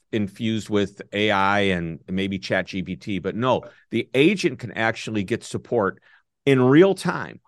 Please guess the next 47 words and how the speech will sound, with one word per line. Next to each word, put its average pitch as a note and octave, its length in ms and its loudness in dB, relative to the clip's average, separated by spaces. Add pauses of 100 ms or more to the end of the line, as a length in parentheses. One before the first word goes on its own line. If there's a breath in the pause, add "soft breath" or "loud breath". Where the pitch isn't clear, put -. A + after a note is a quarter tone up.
(120)
while B2+ 340 2
they're E3+ 140 -2
talking D#3 460 -4
to B2 60 -4
the A#2 100 -4
customer. F#2+ 600 -4 (380 soft breath)
And, A2+ 380 0
uh, G2+ 160 2
the B2 160 2
other A#3 180 4
thing D#3 260 -4
that A#2+ 120 0
I A2 60 4
love, G#2+ 240 2
and, F#2 120 -4
and G#2 160 -4
tell F3+ 160 -4
me F3 220 -2
what B2 160 4
you A#2 80 -2
think B2+ 160 -4
about G#2 180 0
this D3 160 -2
concept, E2+ 560 -4 (340 loud breath)
is A#2 220 4
that B2+ 260 0
not E3+ 220 0
only G#3 200 -4
is C3 100 -6
it A2+ 80 -6
helping B2+ 560 -2
the G#2+ 160 -4
agent A#2+ 400 -4
get A#2 160 -2
information, G2+ 880 -8
because G#2+ 240 -6
the C#3 80 -6
agent F3 300 -2
knows C3+ 180 -6
how A2+ 100 -2
to - 180 -6
ask G2+ 240 -4
a F#2+ 80 -6
question G2 460 -8
a D#2+ 60 -12
certain F2 380 -8
way F2+ 300 -2